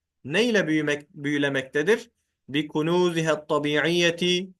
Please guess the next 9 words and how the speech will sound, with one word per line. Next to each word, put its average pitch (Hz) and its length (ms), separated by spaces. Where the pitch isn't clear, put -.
ve 104 100
thakafiyeti 185 1200
ve 165 180
tarihiyeti. 175 880
Doğal, 180 440
kültürel 180 680
ve 165 200
tarihi 185 960
hazineleriyle 180 1200